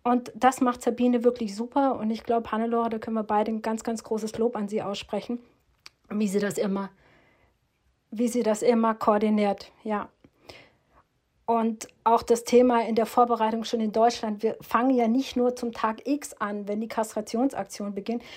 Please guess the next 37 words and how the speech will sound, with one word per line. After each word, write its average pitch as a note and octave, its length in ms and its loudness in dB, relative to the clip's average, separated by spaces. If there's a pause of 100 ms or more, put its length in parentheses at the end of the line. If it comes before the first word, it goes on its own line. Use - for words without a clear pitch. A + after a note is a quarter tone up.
(120)
Das G#3 160 -6
geht A3+ 180 -2
ja G3+ 160 2
Wochen, B3 280 2
Monate A3 440 0
voraus. G#3+ 600 -2
Wir G3+ 100 -10
müssen A3 280 -6
Besorgungen A3 640 0
machen, G#3+ 360 -4 (260)
wir A#3 100 2
müssen A3 360 0 (200)
Dinge B3 220 6
mit A3 120 0
dem G#3+ 100 -2
Transporter A3+ 640 0
nach G#3 300 -4
Griechenland A3+ 520 -2
runterbringen. A#3 600 2
All B3 200 6
das, A3+ 320 4
was G#3+ 220 -2
wir A3 80 -6
im G#3 80 -6
Vorfeld A3+ 540 2
überhaupt A3+ 420 0
gar G#3+ 140 -2
nicht A3 160 -6
in G#3+ 60 -8
Griechenland G#3+ 500 -4
besorgen A3+ 500 0
können. G#3 260 -6 (440)
Das, - 260 -4
das, A#3+ 240 -2
was A3+ 140 -2
uns - 280 -6
fehlt D4 540 2